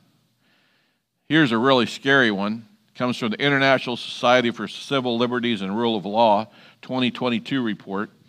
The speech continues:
A total of six thousand six Christians in Nigeria were hacked to death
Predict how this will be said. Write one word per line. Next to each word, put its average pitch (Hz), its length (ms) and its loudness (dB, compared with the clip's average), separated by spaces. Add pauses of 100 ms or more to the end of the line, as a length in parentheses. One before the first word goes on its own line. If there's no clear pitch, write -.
(420)
A - 60 -20
total 151 300 2
of 107 100 -2
six - 360 -4
thousand 131 460 4
six - 320 -8
Christians 127 520 -6
in 113 120 -2
Nigeria 110 800 -2 (720)
were 196 120 -8
hacked - 640 -2 (480)
to 117 120 -6
death 120 480 0